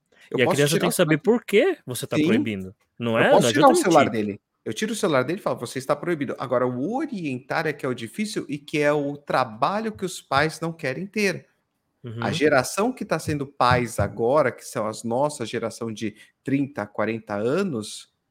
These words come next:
Speaker 1: tem um problema muito grande pra lidar. Por quê? Porque eles passaram um período de transição de mais liberdade na criação deles. Então, eles, "Ai,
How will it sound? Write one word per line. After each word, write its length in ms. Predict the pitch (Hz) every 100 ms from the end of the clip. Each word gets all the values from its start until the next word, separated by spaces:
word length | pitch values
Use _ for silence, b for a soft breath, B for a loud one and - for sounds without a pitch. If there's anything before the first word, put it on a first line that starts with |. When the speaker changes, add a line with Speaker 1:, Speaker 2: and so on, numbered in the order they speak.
| _ _ _ -
Speaker 1:
tem 200 | 175 175
um 60 | 160
problema 320 | 139 123 123
muito 260 | 120 117 117
grande 360 | 113 113 107 -
pra 140 | 113
lidar. 280 | 113 107 139
Por 360 | - - 202 190
quê? 340 | - 117 107 _ _ _ _
Porque 220 | - 113 131
eles 200 | 131 -
passaram 500 | 135 123 - 175 202
um 40 |
período 480 | - 147 143 147 131
de 140 | 131
transição 800 | - 123 123 113 107 - 147 156
de 180 | 135 131
mais 440 | 120 120 123 127 131
liberdade 760 | 127 127 120 - 117 117 113
na 120 | 107 107
criação 480 | 110 107 - 110 104
deles. 420 | 101 98 101 -
Então, 400 | 104 127 135 135 b b b b b
eles, 300 | 110 117 - b _
"Ai, 440 | 123 156 156 123